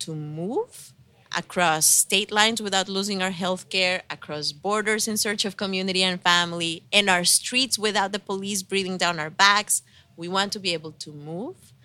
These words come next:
And we want to be able to thrive, to have the basic things that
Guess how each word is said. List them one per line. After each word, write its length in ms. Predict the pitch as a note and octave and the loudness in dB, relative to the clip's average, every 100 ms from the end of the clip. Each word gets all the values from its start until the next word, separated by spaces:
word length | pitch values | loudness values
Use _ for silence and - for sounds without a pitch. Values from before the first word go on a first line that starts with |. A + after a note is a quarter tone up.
| - - - - - | -20 -20 -20 -16 2
And 420 | F#3 F#3 F#3 F3 | 6 6 4 0
we 100 | F3 | -4
want 320 | E3+ E3+ F#3+ | 0 0 0
to 80 | G3 | -4
be 140 | F#3+ | 0
able 300 | F3+ E3+ E3 D#3+ | 2 2 -2 -4
to 180 | - | -6
thrive, 720 | D#3 - F3+ - D2 - - - | -6 -8 -2 -2 -2 -6 -16 -12
to 120 | - F3 | -10 -6
have 380 | D#3+ G3 G3 | 0 2 2
the 80 | E3 | -4
basic 540 | D#3+ F3+ A3 G3 F#3 - | -6 -4 -2 -2 -4 -10
things 560 | - A3+ G3+ D#3+ D#3 | 2 4 4 0 -6
that 180 | D#3+ D#3 | -4 -4